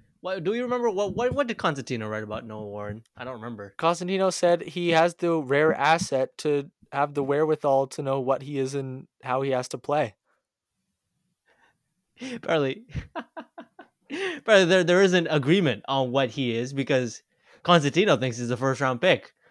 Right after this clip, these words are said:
Speaker 1: Uh, and, uh, Scott Wheeler, he thinks he's a number seventy-seven in the,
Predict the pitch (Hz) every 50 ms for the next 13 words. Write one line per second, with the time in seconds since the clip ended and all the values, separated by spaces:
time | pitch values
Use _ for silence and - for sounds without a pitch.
0 | _ _ - - 139 131 127 123 123 127 123 123 127 123 123 123 123 120 117 113
1 | 110 110 110 110 - _ _ _ - - - 160 143 139 143 160 165 151 135 131
2 | 135 143 139 151 147 143 151 147 147 147 147 160 156 156 156 - 156 135 127 127
3 | 131 143 151 143 - 170 156 160 165 156 - 175 175 143 117 117 123 135 143 143
4 | 139 139